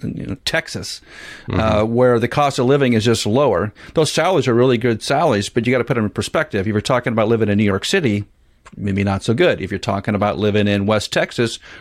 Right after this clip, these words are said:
Speaker 1: probably pretty good.
Speaker 2: Mm-hmm.
Speaker 1: Uh, or living in Iowa, that's, they're, they're pretty good salaries,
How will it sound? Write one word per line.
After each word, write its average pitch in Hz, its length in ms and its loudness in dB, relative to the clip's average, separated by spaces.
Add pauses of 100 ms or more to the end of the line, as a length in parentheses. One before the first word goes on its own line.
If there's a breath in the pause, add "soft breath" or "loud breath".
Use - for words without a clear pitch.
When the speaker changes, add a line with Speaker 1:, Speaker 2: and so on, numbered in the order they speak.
(140 loud breath)
Speaker 1:
probably 104 360 -4 (400)
pretty 101 200 -2
good. 185 300 0 (520 loud breath)
Speaker 2:
Mm-hmm. 95 160 -2
Speaker 1:
Uh, 107 240 2
or 107 160 2
living 120 220 4
in 131 100 2
Iowa, 127 320 0
that's, 104 180 0
they're, - 260 0
they're 123 340 0 (200)
pretty 160 220 0
good 131 300 0
salaries, 127 680 -2